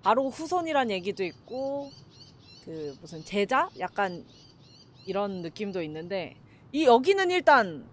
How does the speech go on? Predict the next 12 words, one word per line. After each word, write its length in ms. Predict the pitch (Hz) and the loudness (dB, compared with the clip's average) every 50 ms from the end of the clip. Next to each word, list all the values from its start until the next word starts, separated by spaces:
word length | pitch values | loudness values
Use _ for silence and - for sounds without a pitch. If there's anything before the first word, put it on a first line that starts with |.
| - - | -18 -6
아들이 360 | - 175 226 233 311 330 - | 0 2 2 2 2 0 0
분명해 400 | - - 240 254 269 269 262 240 | -2 -2 0 2 2 2 2 0
보여요. 400 | - - 185 170 160 160 180 240 | -2 -2 -4 -4 -2 -2 -2 -2
왜냐면 300 | 254 208 185 190 185 175 | -2 -2 -4 -4 -6 -6
같은 280 | - - 208 - 226 226 | -8 -8 -8 -6 -6 -6
심씨라서. 840 | 214 - 370 403 - - 381 330 220 175 - 196 185 170 147 92 82 - - - - - - - - - - - - - - - - - - - - | -6 -6 -6 -6 -4 -2 2 2 2 2 2 -2 -4 -4 -6 -8 -10 -16 -20 -20 -20 -20 -20 -20 -20 -20 -20 -20 -20 -20 -20 -20 -20 -20 -20 -10 -6
근데 300 | - 277 277 320 294 254 | -2 2 4 6 6 6
이제 300 | 220 190 226 214 208 208 | 6 4 4 4 4 2
심창의 540 | - - 370 403 392 - 403 392 381 349 | 0 -2 -4 -4 2 4 4 4 6 6
아들이 760 | 262 202 185 185 180 202 196 196 196 190 185 170 151 135 127 - - - - - - - - - - - - - - - - - - - - - - - - - - - - - - - | 4 4 4 4 2 0 -2 -2 -2 -4 -4 -6 -8 -10 -14 -20 -20 -20 -20 -20 -20 -20 -20 -20 -20 -20 -20 -20 -20 -20 -20 -20 -20 -20 -20 -20 -20 -20 -20 -20 -20 -20 -20 -20 -14 -6
공자호냐, 720 | - 226 233 220 208 240 240 226 196 180 165 160 156 151 | -4 -2 -2 0 4 4 4 4 2 0 -4 -6 -8 -8
이거는. 560 | 160 180 170 190 185 175 165 156 147 139 131 | -8 -8 -6 -6 -6 -6 -6 -10 -10 -12 -16